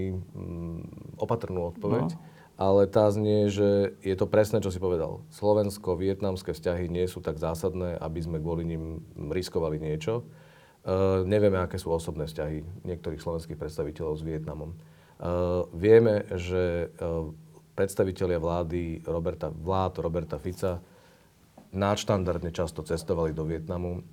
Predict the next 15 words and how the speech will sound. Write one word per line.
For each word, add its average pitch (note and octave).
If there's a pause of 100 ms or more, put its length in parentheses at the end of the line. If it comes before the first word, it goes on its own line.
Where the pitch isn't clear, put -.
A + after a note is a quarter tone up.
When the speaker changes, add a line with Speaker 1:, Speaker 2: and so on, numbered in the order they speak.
(100)
Speaker 1:
a D#2 (320)
vietnamskí F2
predstavitelia D#2
boli D2+
aj C#2+
tu C#2+
v -
Bratislave. C2
E, - (1040)
aký G#2
typ G2
obchodných F2
vzťahov E2+
k -
tomu D#2+